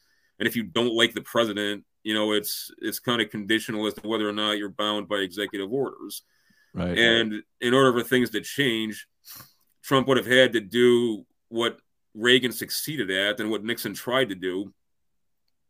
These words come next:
Speaker 1: You'd really have to have a coterie already insinuated,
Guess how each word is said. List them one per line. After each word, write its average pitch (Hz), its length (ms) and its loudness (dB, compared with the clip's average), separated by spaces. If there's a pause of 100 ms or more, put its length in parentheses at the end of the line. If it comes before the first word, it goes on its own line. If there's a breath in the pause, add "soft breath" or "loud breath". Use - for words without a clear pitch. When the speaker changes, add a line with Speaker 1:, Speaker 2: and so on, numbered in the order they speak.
(440 soft breath)
Speaker 1:
You'd 107 100 -4
really 147 220 6
have 151 140 4
to 120 120 4
have 120 200 6
a 107 40 0
coterie 110 540 0
already 107 240 0
insinuated, 92 840 -6